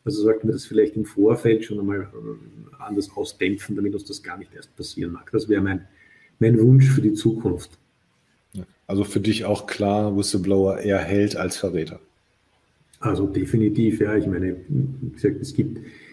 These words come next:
Speaker 1: diejenigen, diejenigen, die keine echten Whistleblower sind, die damit nur persönliche Interessen verfolgen und dann, äh, die aber eigentlich auch von der Richtlinie gar nicht geschützt sein sollten,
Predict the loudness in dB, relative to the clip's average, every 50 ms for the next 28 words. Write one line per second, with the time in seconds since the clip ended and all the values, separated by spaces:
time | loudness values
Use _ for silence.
0 | -20 _ _ 6 8 8 10 10 10 8 8 8 8 6 4 2 0 2 4 4
1 | 4 2 2 0 -2 0 0 0 0 0 0 -2 0 0 0 0 0 0 -2 -4
2 | 0 2 2 4 4 2 2 2 4 6 6 6 6 4 2 2 2 0 0 2
3 | 0 0 0 0 -2 0 0 0 0 2 2 0 -2 0 -2 0 0 0 -2 -2
4 | -6 -2 -2 -2 0 2 4 4 4 4 2 0 0 -2 -4 -6 -8 -8 -6 -6
5 | -6 -6 -6 -6 -4 -4 -4 -4 -6 -10 -18 _ _ _ _ _ _ _ _ _
6 | _ _ -14 -14 -12 -10 -8 -8 -8 -8 -8 -2 2 2 2 4 2 2 2 4
7 | 4 4 4 2 2 0 -2 0 2 2 2 2 0 0 -2 -2 -2 -2 -2 -2
8 | -4 -4 -6 -12 -6 -6 -6 -6 -6 -8 -4 -4 -4 0 0 2 2 2 0 2
9 | 2 4 4 4 4 0 -2 -10